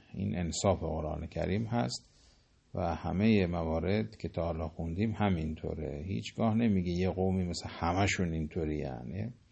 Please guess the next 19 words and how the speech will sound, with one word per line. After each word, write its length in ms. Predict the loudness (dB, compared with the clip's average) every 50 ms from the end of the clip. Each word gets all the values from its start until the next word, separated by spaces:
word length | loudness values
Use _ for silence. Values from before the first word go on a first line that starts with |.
| _ -20 -20 -20 -20 -20 -20 -20 -20 _ _ -12
استثناها 680 | -8 -8 -6 -2 -2 -2 -2 0 2 2 4 4 4 4
رو 120 | 6 4
هم 180 | 4 4 4 4
در 240 | 2 2 2 2 0
نظر 300 | -2 0 0 0 2 2
می‌گیره. 800 | 0 0 -2 -4 -4 -6 -4 -4 -4 -4 -6 -6 -8 -8 -10 -12 -14 -16 -20 _ _ _ _ _ _ _ _ _ _ _ _ -20 -20 _ _ _ _
بدانید 500 | 0 2 4 6 6 6 4 2 0 -2
که 440 | -4 -2 0 2 2 2 0 -2 -4 -2
تحقیقاً، 760 | -2 -2 -2 -2 -2 -2 -2 0 2 2 4 4 2 2 0 -4 -6 -10 -12 -14 -20 -20 -20 -20 -20 _ _ -4
به 60 | 0
راستی، 720 | 2 4 4 2 2 0 -2 -4 -2 0 0 0 0 0
حقیقتاً 840 | 0 -2 -2 -2 -2 -2 0 0 -2 -2 0 0 2 2 2 2 0 -2 -6 -10 -12 -16 -20 -20 -20 -20 -20 -20 _ _ _ 0
بسیاری 1080 | 0 2 2 2 2 2 2 4 6 8 8 10 10 10 8 6 4 2 0 -2 -2 -2 0
از 300 | -2 0 0 -2 -4 -6 -6 -10 _ _ _ _ _ _ _ -10
علمای 1080 | -4 -2 2 2 2 2 2 4 4 4 6 6 6 6 6 6 4 4 2 2 0 -2 -6 -10 -14 -18 _ _ _ _ _ _ _ _ -4
یهود 760 | 0 0 0 0 0 -2 -2 0 0 -2 -2 -4 -6 -6 -4
و 40 | -2
علمای 760 | -2 0 0 0 0 0 0 0 2 2 2 2 4 2 2
مسیحی 1080 | 0 0 -2 -2 -2 -2 -2 -2 -2 -2 -2 0 2 4 6 6 6 4 2 0 -2